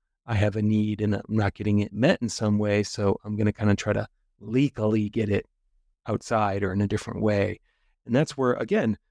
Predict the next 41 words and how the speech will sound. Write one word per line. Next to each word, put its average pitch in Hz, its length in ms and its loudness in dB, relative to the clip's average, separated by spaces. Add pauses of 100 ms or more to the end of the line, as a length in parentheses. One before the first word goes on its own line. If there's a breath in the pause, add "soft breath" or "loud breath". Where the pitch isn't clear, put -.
(100)
the - 60 -20
power 120 220 2
of 107 100 -4
a 107 40 0
men's 123 240 0
group 110 220 -4
can 107 140 -4
be 107 100 2
so 107 260 0
important 104 560 -2
and 101 140 -12
so 101 420 0 (840)
transformative 113 920 0
to, 98 200 -2 (300)
to - 80 -12
have 131 320 -2
men 107 280 0 (140)
help 117 200 -2
you 120 140 2
kinda 131 340 2 (420)
just 123 220 0
dig 120 240 -2
into 254 240 2
all 101 260 0
that - 280 -4 (400)
and 107 160 4
find 120 760 -2 (320)
that 123 240 2
place 123 280 0
of 110 120 -6
integrity 107 520 0
for - 180 -4
yourself - 480 2
so - 200 -4
that 107 180 0
you 120 260 0
can 113 200 -2
move 117 340 0
through 117 220 -2
the 113 80 2
world 104 500 0